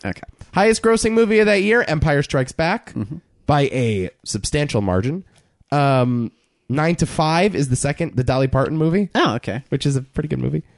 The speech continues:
Speaker 2: Uh, Stir Crazy, Airplane, and Any Which Way You Can round out the top five. The National Film Registry.
Speaker 1: Oh, God.
Speaker 2: We talked about that last week.
Speaker 1: Yeah.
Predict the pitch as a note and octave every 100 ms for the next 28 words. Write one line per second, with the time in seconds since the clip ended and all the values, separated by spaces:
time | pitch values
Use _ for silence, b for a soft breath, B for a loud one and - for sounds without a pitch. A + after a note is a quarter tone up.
0 | b _ D3 D3 C#3 - - F#3+ F#3+ -
1 | F#3 E3+ D3+ D#3 D3+ D3+ D3+ - D3+ C#3
2 | C#3 A2+ B2 - - F3 F#3 D#3 E3 -
3 | - b b A2 C#3+ E3 D3 D#3 - F3+
4 | D#3 B2+ A#2+ A#2 A#2+ A#2+ A#2 A#2 A#2 -
5 | A2+ - - A#2 A#2 D3+ F#3 A3 - -
6 | - - - _ _ _ _ _ _ _
7 | _ _ _ _ _ _ B2+ D#3+ G3 C4+
8 | D#4+ C4+ C#4+ D#4 C#4 E3+ C3+ - G#2 C#2
9 | - _ _ _ _ - F2+ F2+ F2+ D3+
10 | F#3 F#3 F#3+ G3 F#3+ F#3 F#3 A#3+ - G#2
11 | G2 - A#2+